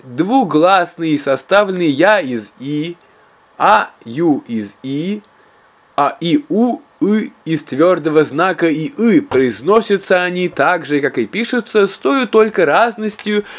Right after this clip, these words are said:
что когда из них, э, стоит кор-, которое в одном слоге с гласную или при окончании слова, то произносится чисто и звонко. Например, "сильная моя", "вею", а после согласных "я"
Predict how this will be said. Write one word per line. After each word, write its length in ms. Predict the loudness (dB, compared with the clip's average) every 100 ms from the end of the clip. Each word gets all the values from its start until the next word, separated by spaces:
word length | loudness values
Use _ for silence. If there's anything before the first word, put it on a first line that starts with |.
| -18
что 180 | -6 -2
когда 320 | 0 0 0
из 280 | 0 0 -4
них, 420 | -4 -2 0 -2 -4 -20 -12
э, 520 | -2 -2 -2 -6 -8 -8
стоит 500 | 0 2 4 2 -2
кор-, 380 | 0 0 -2
которое 580 | -2 -2 2 2 4 2
в 60 | 2
одном 460 | 0 0 -2 -2 -8 -8
слоге 400 | 2 4 4 0
с 80 | 0
гласную 580 | 4 4 2 0 0 2
или 160 | 0
при 200 | 0 2
окончании 760 | 0 0 -4 -2 -2 -2 -2 -4
слова, 340 | -2 0 0
то 160 | 0 -2
произносится 720 | 0 0 0 -2 -2 -2 -2
чисто 460 | -2 -2 -4 0 0
и 100 | 0
звонко. 560 | -2 0 0 0 -2
Например, 400 | -2 -2 -2 -2
"сильная 540 | -4 -2 -2 0 -2 0
моя", 460 | 0 2 2 0 -6 -20 -12
"вею", 720 | -10 -2 2 4 4 4 2 -4 -8
а 100 | -4
после 380 | 0 0 2 0
согласных 680 | -2 0 0 -2 -4 -10 -4
"я" 280 | 2 2